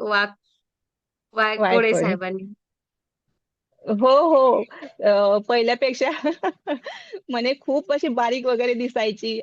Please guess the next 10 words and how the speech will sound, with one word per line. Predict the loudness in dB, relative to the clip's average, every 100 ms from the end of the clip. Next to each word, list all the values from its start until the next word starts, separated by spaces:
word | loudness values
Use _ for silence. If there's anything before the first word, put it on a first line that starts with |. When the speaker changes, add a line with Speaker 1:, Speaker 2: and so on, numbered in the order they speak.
| -6
Speaker 2:
आता | -6 -2 -4
खूप | -4 -10 _
छान | -4 -2 -2
दिसते | -4 -4 -4
म्हणे. | -2 -4 -6
म्हणजे | -6 -2 -2
चेहऱ्यावर | 0 -2 0 -2 -2
ग्लो | -2 -2
पण | -2 -4
आलाय. | -4 -4 -4 -6